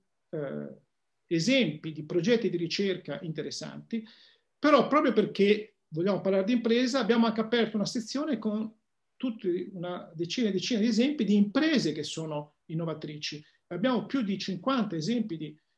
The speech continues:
imprese che sono in grado di fare queste cose, stanno facendo queste cose, mettono insieme piccole dimensioni, innovazione e sostenibilità. E tra l'altro proprio dentro al Maker Faire abbiamo avuto l'onore di fare un premio per le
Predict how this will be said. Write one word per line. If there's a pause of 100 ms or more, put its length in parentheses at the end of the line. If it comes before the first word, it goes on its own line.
imprese
che
sono (120)
in
grado
di
fare
queste
cose,
stanno
facendo
queste
cose,
mettono
insieme
piccole
dimensioni,
innovazione
e
sostenibilità. (420)
E
tra
l'altro
proprio
dentro
al
Maker
Faire (460)
abbiamo
avuto
l'onore
di
fare
un
premio
per
le